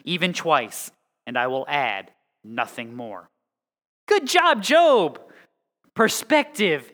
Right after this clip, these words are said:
is understood. Now understand your life in light of it.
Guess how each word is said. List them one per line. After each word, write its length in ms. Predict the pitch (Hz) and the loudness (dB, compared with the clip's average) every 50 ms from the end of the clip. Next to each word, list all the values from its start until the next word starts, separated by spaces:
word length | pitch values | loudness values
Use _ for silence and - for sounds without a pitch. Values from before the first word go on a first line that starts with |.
| _ - | _ -10
is 180 | 143 147 - 151 | -10 -8 -6 -6
understood. 1000 | 139 127 113 120 127 123 - - - - - 226 233 196 135 104 95 - _ _ _ _ _ _ _ _ _ _ _ _ _ _ _ _ _ _ - | -8 -8 -8 -10 -8 -8 -8 -10 -12 -8 -4 -2 -2 -2 -2 -4 -8 -14 _ _ _ _ _ _ _ _ _ _ _ _ _ _ _ _ _ _ -10
Now 260 | 123 131 131 131 127 | -6 -4 -2 -2 -2
understand 680 | 135 139 139 127 127 123 - - - 135 127 120 120 107 | -4 -6 -6 -6 -8 -8 -8 -10 -10 -10 -10 -10 -10 -10
your 140 | 117 120 | -10 -10
life 480 | 113 107 104 98 92 95 95 - - _ - | -10 -10 -10 -10 -10 -10 -12 -16 -20 _ -18
in 140 | 123 117 120 | -16 -14 -12
light 380 | 131 131 151 170 175 175 156 | -8 -4 -2 0 0 0 -2
of 160 | 143 113 101 | -4 -6 -8
it. 160 | 101 95 _ | -14 -16 _